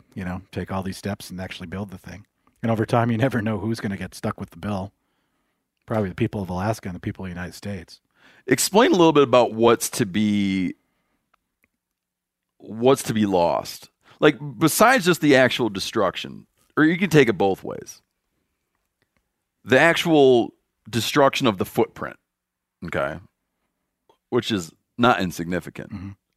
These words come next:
Speaker 2: But I think that that is something that people probably would become comfortable with, maybe.
Speaker 1: Yeah.
Speaker 2: Like, okay, there's this, there's this, like,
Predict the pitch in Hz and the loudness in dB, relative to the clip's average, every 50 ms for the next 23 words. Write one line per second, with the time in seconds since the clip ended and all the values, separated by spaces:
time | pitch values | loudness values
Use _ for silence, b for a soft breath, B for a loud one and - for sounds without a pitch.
0 | _ _ 123 123 117 - 165 151 - 135 110 101 - 110 113 117 113 113 113 92 | _ _ 2 2 4 4 4 4 4 2 2 2 4 4 6 6 6 4 4 2
1 | 104 92 - - 123 107 - 101 98 92 - _ - - 123 107 - 107 101 - | 0 -2 0 0 -2 -2 -2 -4 -6 -6 -8 _ -6 -6 -6 -4 -4 -4 -6 -6
2 | _ _ _ _ _ _ _ _ _ _ _ - - - 95 104 147 160 160 156 | _ _ _ _ _ _ _ _ _ _ _ -6 -2 2 2 2 2 2 -2 -2
3 | 185 190 175 185 185 160 151 151 _ _ _ _ _ _ _ _ _ - 180 165 | -4 -2 0 -2 -2 -2 -6 -12 _ _ _ _ _ _ _ _ _ -6 -4 -2
4 | - 180 170 165 - 180 175 165 - 165 160 175 170 - _ _ _ _ - 160 | 0 -2 -2 -2 -2 -2 -4 -4 -6 -6 -6 -6 -6 -8 _ _ _ _ -4 -4
5 | 170 - - 165 165 170 160 170 170 - _ - 85 87 101 - _ _ _ _ | -4 -4 -2 0 0 0 0 -2 -6 -10 _ -14 -14 -14 -14 -16 _ _ _ _
6 | _ _ _ _ _ _ _ _ _ - - 123 117 - - - 120 - 127 120 | _ _ _ _ _ _ _ _ _ 2 2 2 2 0 -4 -4 0 2 4 4
7 | 120 123 127 120 123 123 117 - _ 139 127 120 123 127 - - 135 117 | 4 4 2 0 -2 -6 -10 -4 _ 0 0 0 0 -2 0 2 2 2